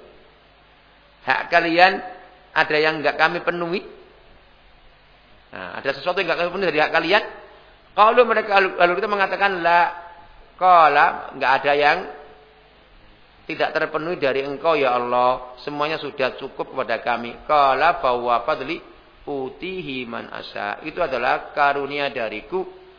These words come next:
Ku berikan, ku berikannya kepada siapa yang ku kehendaki. Paham? Baik. Asyara, hadza haddu hadil ummah. Apa makna had? Nasibun.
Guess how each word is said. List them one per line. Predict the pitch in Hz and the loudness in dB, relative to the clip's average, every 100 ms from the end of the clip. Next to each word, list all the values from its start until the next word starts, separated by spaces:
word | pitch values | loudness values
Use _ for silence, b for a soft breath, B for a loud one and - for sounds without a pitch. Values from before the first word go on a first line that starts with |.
| b _ | b _
Ku | 185 196 | 2 4
berikan, | 170 156 151 226 220 202 - - - - - - - 196 | 4 0 0 0 0 -2 -8 -18 -20 -20 -20 -20 -8 -4
ku | |
berikannya | 190 175 180 247 226 | -2 -2 -2 0 0
kepada | 196 175 151 | 0 0 0
siapa | 143 175 175 170 | 0 -2 -2 -2
yang | 160 156 147 - | -2 -6 -14 -8
ku | 170 156 | -6 -6
kehendaki. | - 139 127 107 101 90 - 92 82 82 - _ _ _ _ _ _ _ _ _ _ - - - | -2 -2 -2 -4 -8 -8 -14 -18 -20 -20 -20 _ _ _ _ _ _ _ _ _ _ -20 -20 -12
Paham? | 110 156 185 208 - - - _ _ _ _ | -2 -2 -2 -6 -20 -20 -20 _ _ _ _
Baik. | - 107 87 - - _ _ - - b b b b b b _ _ _ _ | -8 -6 -8 -16 -20 _ _ -20 -20 b b b b b b _ _ _ _
Asyara, | - - - 277 226 220 - - | 2 4 8 10 10 8 2 2
hadza | 170 208 226 220 226 220 | 10 12 12 12 12 12
haddu | 240 165 - 175 240 233 | 10 8 2 -4 4 6
hadil | 202 214 214 208 208 214 | 10 10 10 8 4 2
ummah. | 214 190 160 | 0 2 2
Apa | 185 214 | 4 6
makna | 214 | 6
had? | 233 233 - - - - - - - - _ _ _ - | 6 4 0 -16 -20 -20 -20 -20 -20 -20 _ _ _ -8
Nasibun. | 123 120 156 165 165 135 151 123 | -6 -6 -6 -6 -6 -4 -4 -6